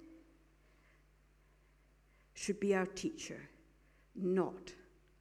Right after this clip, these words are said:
our undertaker. And God has been good. He encourages us as we travel with him,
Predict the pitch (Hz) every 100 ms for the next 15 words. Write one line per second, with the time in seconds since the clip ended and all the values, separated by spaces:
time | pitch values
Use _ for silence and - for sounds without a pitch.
0 | - 170 - 156 139 147 - - - -
1 | - - - - _ _ _ _ _ _
2 | - - - - - - - - - _
3 | - 170 185 170 196 202 214 214 - 180
4 | 175 170 - 151 156 151 - 135 - -
5 | - - - _ _ _ _ _ _ -
6 | - - - - - 202 202 190 185 -
7 | 214 220 196 - 127 - 120 - - -
8 | - - 202 - 175 151 156 147 147 -
9 | 139